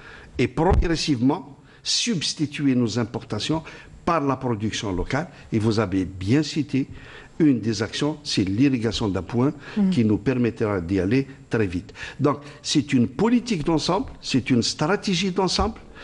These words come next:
Speaker 1: qui ne pourrait pas faire la part d'un segment par rapport à un autre, mais plutôt de travailler sur tous les segments en même temps. Voilà un peu le, le, le fond de ma déclaration. C'est vrai que nous avons des capacités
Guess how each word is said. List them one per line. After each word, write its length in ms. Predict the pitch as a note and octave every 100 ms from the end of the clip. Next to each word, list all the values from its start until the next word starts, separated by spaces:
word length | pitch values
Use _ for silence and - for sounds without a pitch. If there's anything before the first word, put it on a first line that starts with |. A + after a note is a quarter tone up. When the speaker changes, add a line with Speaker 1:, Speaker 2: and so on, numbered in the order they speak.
| - - -
Speaker 1:
qui 160 | - C#3+
ne 140 | C3
pourrait 420 | C3 - A3+ A#3
pas 380 | F#3+ D3 D3 -
faire 260 | - - C#3
la 180 | C3 B2+
part 340 | - C3+ A2
d'un 200 | F2+ C3
segment 440 | C3 D3 G2+ A#2 G#2+
par 140 | A2+
rapport 280 | G#2+ G#2 G2
à 40 |
un 200 | F2 G2
autre, 260 | D3+ F#3 - - - -
mais 140 | B2+
plutôt 600 | B2+ D3 F#3+ F#3+ E3 D#3+ - - -
de 140 | A2+
travailler 500 | A#2 B2+ A2+ G#2+ G#2
sur 300 | G2+ - F#2+
tous 200 | - G3
les 100 | F3
segments 600 | D3 D3 A2 D3 F3 - - -
en 80 | D3+
même 220 | A2+ F2
temps. 200 | - - - - - - - -
Voilà 220 | - G#2+
un 80 | B2+
peu 200 | - C3+ - - - - - -
le, 420 | - G#2+ A2+ G#2+ G2+
le, 440 | F#2+ F#2 - -
le 200 | - A#2
fond 380 | A#2 - F#3+ F3+
de 220 | - G2 A2
ma 280 | A#2 G2+ -
déclaration. 800 | G2+ G#2+ G#2 F2+ F2 - G3 - -
C'est 200 | - -
vrai 320 | D2+ A2+ G#3+ - - - -
que 100 | C3
nous 240 | A2+ G2
avons 240 | G2+ A#2+
des 160 | A2 F#2+
capacités 800 | - A#2+ A2+ - G#2+ - G2+ F#2+